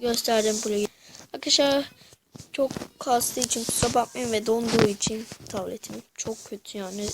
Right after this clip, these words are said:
Tavsiye etmiyorum tabii ki. Ee, iki slash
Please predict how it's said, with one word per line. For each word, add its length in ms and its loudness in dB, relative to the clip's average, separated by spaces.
Tavsiye 380 2
etmiyorum 300 -4
tabii 320 6
ki. 320 -8
Ee, 160 -6
iki 180 -4
slash 460 6